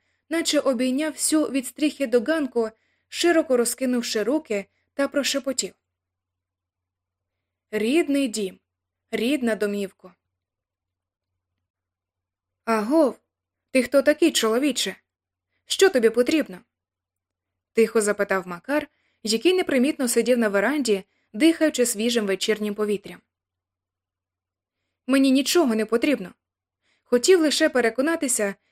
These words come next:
що у цій хаті всі живі та здорові", відповів Тарас, не впізнаючи батька, голос якого дуже змінився, як і він сам.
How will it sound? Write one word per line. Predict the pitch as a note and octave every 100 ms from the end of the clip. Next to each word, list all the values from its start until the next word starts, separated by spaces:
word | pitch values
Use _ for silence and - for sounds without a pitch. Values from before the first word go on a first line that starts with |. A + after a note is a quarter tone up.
| -
що | - C#4+
у | B3+
цій | B3+ B3
хаті | A#3+ D#4+ D#4+ C4 A#3+ _ _
всі | - F4+ E4
живі | B3+ A#3+
та | A#3+ A3
здорові", | G#3 A#3 G#3 F#3 _ _ _ _ _ _ _ _ _ -
відповів | A3 G#3+ G3+ G3
Тарас, | - F#3 B3+ C4+ - _ -
не | D4
впізнаючи | C#4 D4 C4 C4 C4 E4
батька, | C4+ G3 - - - _ _ _ _ _ -
голос | A3+ A3 G3+
якого | F#3+ F3+ D4 B3+ A3+ - _ -
дуже | D4 C4+ B3
змінився, | A#3 A#3 D4+ - A#3 G#3+ _ _
як | D#4 D#4+ B3+
і |
він | A3 A3
сам. | - F#3